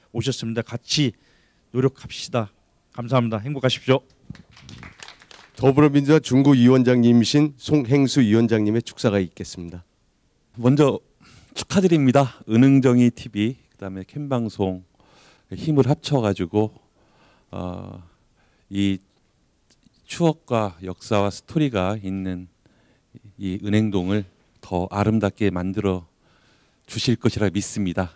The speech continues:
Speaker 3: 저도 긍정의 힘을 믿습니다. 반드시, 예, 성공할 것입니다. 아, 저도 대전에서 태어나서, 어, 친구들을 만날 때 다른 데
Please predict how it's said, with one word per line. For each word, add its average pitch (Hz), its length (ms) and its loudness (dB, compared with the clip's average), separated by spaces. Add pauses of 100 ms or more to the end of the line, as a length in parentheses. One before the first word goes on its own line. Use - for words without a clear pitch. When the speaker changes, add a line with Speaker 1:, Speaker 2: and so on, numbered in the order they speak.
Speaker 3:
저도 120 260 0
긍정의 131 520 4
힘을 127 360 2 (320)
믿습니다. 95 600 -4
반드시, 107 680 -8 (760)
예, 87 160 -12
성공할 156 420 2
것입니다. 90 640 -6 (600)
아, 113 220 2
저도 151 300 4
대전에서 156 480 2
태어나서, 120 760 2 (540)
어, 104 200 -2
친구들을 196 540 2
만날 107 320 2
때 110 340 -4 (560)
다른 127 300 2
데 117 340 2